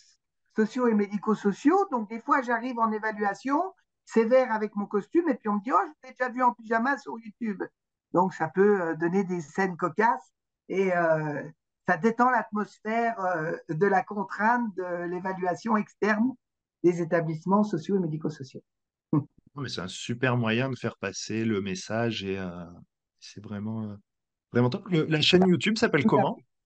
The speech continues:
Speaker 2: Qu'est-ce qu'il faut taper pour, euh, foncer voir,
Speaker 1: Ben,
Speaker 2: euh,
Speaker 1: vous, vous tapez, euh, « Donner du sens aux bonnes pratiques en ehpad » et vous allez tomber directement sur nos, nos films qui durent vingt minutes.
Speaker 2: Ah ouais, quand même.
Speaker 1: Ouais, mais chaque film dure vingt minutes.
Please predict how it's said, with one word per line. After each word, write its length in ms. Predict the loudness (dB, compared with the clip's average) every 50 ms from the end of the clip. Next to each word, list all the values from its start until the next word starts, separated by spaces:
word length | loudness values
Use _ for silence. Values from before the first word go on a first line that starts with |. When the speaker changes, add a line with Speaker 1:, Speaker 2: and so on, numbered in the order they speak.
| _ _ _ _ _ _ _ _ _ -4
Speaker 2:
Qu'est-ce 200 | -2 -2 -2 0
qu'il 100 | -2 0
faut 120 | 2 2
taper 360 | 2 4 4 2 4 2 0 0
pour, 320 | 0 -2 -2 0 0 2
euh, 240 | 2 0 0 -2 -6 -8 -10 -16 -18 -20 -20 _ _ _
foncer 340 | -8 -8 -6 -2 0 0
voir, 260 | 2 2 2 2 4 4
Speaker 1:
Ben, 200 | 2 2 0 -2
Speaker 2:
euh, 100 | -6 -8 -10 -14 _ _ -14
Speaker 1:
vous, 160 | -10 -8 -8
vous 60 | -6 -4
tapez, 500 | -2 -2 -2 0 -2 -2 -2 -2 0 2
euh, « 120 | 2 2 2
Donner 320 | 2 2 2 2 2 2
du 180 | 0 0 -2 -2
sens 340 | -2 0 0 0 0 -2 -4
aux 80 | -4
bonnes 220 | -2 -2 -2 -4 -4
pratiques 420 | -4 -4 -4 -4 -6 -8 -6 -2
en 160 | 0 0 2 0
ehpad » 420 | 0 0 2 2 2 2 0 -2 -6 -12 -14 _ _ _ _ _ _ _ _ _ -4
et 180 | -2 0 0 0
vous 260 | -2 -4 -4 -2 0
allez 260 | 2 2 2 2 2
tomber 340 | 2 2 2 2 4 2 2
directement 640 | 2 0 -2 -2 -2 -4 -2 0 2 2 2 2 2
sur 200 | 0 -2 -2 0
nos, 420 | 2 4 4 4 2 -2 -4 -6 -4
nos 160 | -4 -2 -2 -4 _ -6
films 260 | -4 -2 -2 -4 -4 -8 _ _ _ _ _ -2
qui 80 | 0
durent 180 | 2 2 2 4
vingt 100 | 4 4
minutes. 240 | 6 4 4 2 0 _ _ _ _ _ _ _ _ _ _ _ _ _ _ _ _ _ _ _ _ _ _ _ _ _ _
Speaker 2:
Ah 100 | -8 -4
ouais, 100 | -2 -2
quand 140 | -2 -2 -4
même. 180 | -6 -6 -8 -8 -10 -14 _ _ _ _ _ _ _ _ _ _ _ _ _ -8
Speaker 1:
Ouais, 180 | -8 -8 -8 -8 -12
mais 160 | -14 -14 -14 _
chaque 260 | -8 -6 -6 -6 -6
film 240 | -6 -4 -2 0 0
dure 160 | 0 0 0
vingt 140 | 0 0 0
minutes. 340 | 0 0 0 0 0 -2